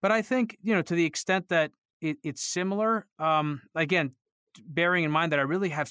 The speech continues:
I've steered away, right? I, I do a lot to stay away from, uh, what conversations that I think are poisonous or stupid,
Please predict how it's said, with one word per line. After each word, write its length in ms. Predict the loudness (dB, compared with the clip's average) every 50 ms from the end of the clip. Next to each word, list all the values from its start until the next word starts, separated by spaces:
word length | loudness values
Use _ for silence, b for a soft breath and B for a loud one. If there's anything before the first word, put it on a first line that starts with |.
| -8 -8 -8
I've 160 | -6 -6 -4
steered 440 | -6 -8 -6 -4 -2 0 0 2 0
away, 320 | 0 0 0 0 0 0 -2
right? 260 | -2 -2 -2 -2 -2 -4
I, 140 | -6 -8 -8 -10 -16 b b b b b b b
I 120 | -4 -4 -2
do 240 | 0 0 2 2 2
a 20 |
lot 320 | 2 2 2 2 2 0 -2 _
to 120 | -8 -8
stay 280 | -8 -6 -4 -2 -2 -2
away 460 | -2 -2 -4 -4 -6 -6 -10 -14 -18 B B B B B B B B
from, 360 | -4 0 2 2 4 4 2
uh, 60 | 0 0
what 160 | 0 -2 -4 -4 _ _ -4
conversations 540 | -2 -2 0 0 0 0 0 2 2 0 2
that 100 | 2 2
I 60 | 2
think 200 | 0 0 -2 -2
are 60 | -4
poisonous 600 | -4 -4 -2 -2 0 0 0 0 -2 -2 -2 -4
or 60 | -4
stupid, 640 | -4 -4 -2 0 0 0 0 0 -2 -2 -2 -6